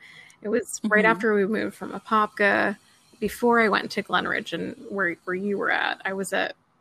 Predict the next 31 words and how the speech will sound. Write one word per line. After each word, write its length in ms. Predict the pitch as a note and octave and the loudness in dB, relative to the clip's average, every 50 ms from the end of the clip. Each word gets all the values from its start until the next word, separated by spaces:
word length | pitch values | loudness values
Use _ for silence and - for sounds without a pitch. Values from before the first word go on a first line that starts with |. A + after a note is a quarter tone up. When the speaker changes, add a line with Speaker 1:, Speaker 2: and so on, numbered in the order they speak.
| _ _ - | _ _ 6
Speaker 2:
Mm-hmm. 360 | A#3 B3 A3+ G3 F3 F3+ F#3 - _ _ _ _ _ _ _ _ _ _ | 6 8 8 6 2 -2 -6 -8 _ _ _ _ _ _ _ _ _ _
Speaker 1:
terribly 440 | - - - D#4+ D#4+ D4 C4 C#4 C4+ | -6 2 6 8 8 8 8 8 8
named 300 | B3 A#3+ A#3 A3+ A3 A3 | 10 10 8 8 6 4
school, 400 | A3 - - - G#3+ F#3+ F#3 F3+ | 2 -2 -4 0 0 2 2 2
Robert 300 | F3 E3+ D#3+ D#3+ F#3 F#3 | 0 -2 -2 -4 -6 -6
E. 100 | F#3 D#3 - | -8 -8 -8
Lee, 240 | - D#3+ D#3 F#3+ A#3 - _ _ - - - - - - - | -10 -10 -10 -10 -10 -12 _ _ -18 -16 -16 -16 -16 -10 -2
um, 300 | - G3 F#3+ F#3 F3+ G3+ | 2 4 4 4 4 4
<laughs> 720 | B3+ D#4 - - B3 A3+ - - - A3 B3 D4+ D#4 - | 4 4 2 6 4 4 4 6 4 8 8 8 6 6
middle 300 | B3 G#3+ F#3 - - A#3+ - | 2 2 2 2 0 0 0
school. 380 | - - B3+ - - D#4 A3 - | 0 -2 -4 0 2 0 0 2
Speaker 2:
<laughs> 60 | - - - - - - - - - - _ - | 0 -2 -2 -6 -14 -14 -14 -16 -16 -18 _ -2
Speaker 1:
Um, 540 | - G3+ G3 F#3+ F#3 F#3 F#3 F#3+ F#3 F#3 - _ - - | 0 2 2 4 4 2 2 0 -2 -4 -8 _ -4 0
and 120 | A3+ A3 | 2 2
I 60 | A3+ A3+ | 2 2
had 260 | G#3+ A3 B3 A3+ G#3 | 0 0 -2 -2 -2
these 360 | - A3 A3 A3 G#3+ - - - | -2 -2 -2 -4 -4 -6 -10 -10
two, 640 | - - - B3+ B3 A#3+ A#3 A#3 A3+ G#3+ G#3 G3+ - - - | -8 -2 0 2 2 4 4 4 4 4 4 2 0 -2 -4
I 160 | - G3 G3+ | -2 -2 -2
guess 420 | G#3 G#3+ G#3 - G3 A3 A#3+ - - | -2 -4 -6 -2 -2 -2 0 0 -2
you 100 | C#4+ C4 | -2 -2
would 120 | C4+ B3 | -4 -6
call 240 | - - A#3+ A#3+ B3 | -2 2 2 2 4
them 220 | B3 B3 A#3 A3 | 4 4 4 2
frenemies. 1040 | A3 - - - A3 A#3 A3+ A3 F#3 F#3+ F#3+ G3 G3 G3 G#3 - - - - - - - - - - - - _ - | 2 -2 0 2 4 4 4 2 0 -2 -4 -4 -4 -4 -4 -6 -8 -12 -16 -18 -20 -20 -20 -20 -20 -20 -20 _ -10
Um, 180 | - F#3+ F#3+ F#3+ | -8 -6 -4 -2
these 220 | G3 G3 G3 - - | -2 -2 -2 -2 0
two 120 | - A#3+ | 0 0
girls 420 | A3 - G3+ G3 F#3+ G3 G3 F#3+ - | 0 2 0 2 4 4 2 2 2
that, 180 | F#3 F#3 - F3+ | 0 -2 0 0
like, 380 | F#3 F3+ F3+ F#3 _ - - | -2 -2 -2 -4 _ -20 -20